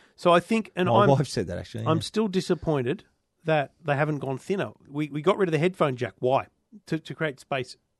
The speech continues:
Speaker 2: Yeah.
Speaker 1: inside, but I think it should have been made thinner. So I think
Speaker 2: You'd think without a home button, eh, that'd be achievable, wouldn't you?
Speaker 1: Exactly. So I think we, we can see a couple of generations. It won't be next year. I think
Speaker 2: Yeah.
Speaker 1: twenty,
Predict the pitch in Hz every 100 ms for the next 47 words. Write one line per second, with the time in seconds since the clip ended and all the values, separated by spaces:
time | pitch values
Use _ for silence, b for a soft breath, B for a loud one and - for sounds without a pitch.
0 | _ 101 98 90 269 180 - 160 131 147
1 | - b b b 151 160 175 156 - 147
2 | 135 135 123 - 160 113 147 175 196 190
3 | 160 b - 151 - 220 196 180 160 143
4 | 208 180 127 156 165 135 127 131 131 123
5 | 190 175 98 107 175 143 82 - 143 151
6 | 135 - - 160 160 190 190 196 180 -
7 | - 156 151 147 160 160 135 175 175 156
8 | 170 170 147 147 143 143 139 131 160 185
9 | 170 165 - 135 131 160 180 165 95 185
10 | 202 180